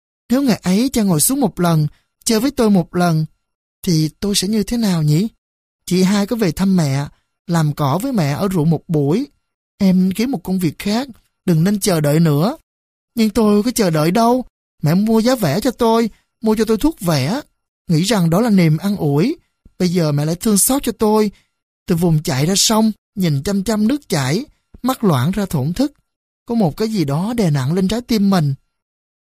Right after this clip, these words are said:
Không có ai đến nữa trong cuộc đời. Những người đã ra đi thì không bao giờ trở lại. Tôi quyết định ở vậy, chơi với trẻ trong làng. Và giờ đây vẽ được rất ít.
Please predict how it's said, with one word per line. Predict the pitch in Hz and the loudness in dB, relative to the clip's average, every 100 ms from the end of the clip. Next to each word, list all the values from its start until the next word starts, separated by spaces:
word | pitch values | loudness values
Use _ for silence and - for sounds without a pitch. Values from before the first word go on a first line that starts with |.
| _ - | _ -6
Không | 202 175 | -2 0
có | 208 | 0
ai | 190 180 | -2 0
đến | 170 226 | 0 0
nữa | 240 135 208 | 0 0 0
trong | 226 | -2
cuộc | 170 - | -4 -4
đời. | 180 170 156 139 - _ _ - | -2 0 0 -2 -6 _ _ -2
Những | 170 262 | 0 2
người | 208 156 | 2 2
đã | 170 | 0
ra | 220 | -2
đi | 226 220 | -2 -2
thì | 175 - | -2 -6
không | 220 214 | -8 -6
bao | 202 | -6
giờ | 175 170 139 135 | -4 -4 -4 -6
trở | 147 | -4
lại. | 208 170 143 160 - _ _ _ _ _ - | -2 -2 -2 -4 -6 _ _ _ _ _ -2
Tôi | 180 165 | 2 2
quyết | 175 262 | 2 0
định | 151 | 0
ở | 139 190 | -2 -4
vậy, | 220 156 135 170 - _ - | -2 -2 -2 -6 -12 _ -4
chơi | 196 | -2
với | 262 | -2
trẻ | 226 151 170 | -2 -4 -2
trong | 202 | -2
làng. | 190 165 147 143 - _ _ _ | 0 0 0 -2 -6 _ _ _
Và | - 156 | -2 0
giờ | 143 | 0
đây | 160 180 185 | 0 -2 -2
vẽ | 170 139 | -4 -2
được | 196 196 | -2 0
rất | 160 - | -2 -2
ít. | 294 | -4